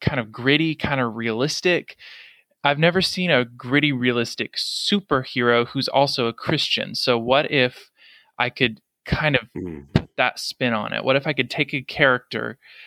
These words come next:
Speaker 1: who was very serious, had some violent tendencies, and lived in a very dark and gritty world that's kind of realistic,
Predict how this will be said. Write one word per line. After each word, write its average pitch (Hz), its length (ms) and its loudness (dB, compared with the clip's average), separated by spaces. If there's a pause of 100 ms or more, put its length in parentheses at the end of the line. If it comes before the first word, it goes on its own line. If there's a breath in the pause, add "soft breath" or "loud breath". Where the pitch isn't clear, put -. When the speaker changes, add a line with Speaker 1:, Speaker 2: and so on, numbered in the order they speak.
(360 loud breath)
Speaker 1:
who 123 180 0
was 107 480 -2 (120)
very 113 420 2
serious, 160 1000 0
had 123 260 -2
some 117 280 -4
violent 127 480 2
tendencies, 143 840 -4
and 123 200 -4
lived 131 200 2
in 135 80 0
a 117 60 2
very 120 280 2
dark 117 340 0
and 131 140 -4
gritty 123 320 0
world 123 560 2 (400 loud breath)
that's 123 240 -2 (100)
kind 139 220 -2
of 117 80 -4
realistic, 120 760 0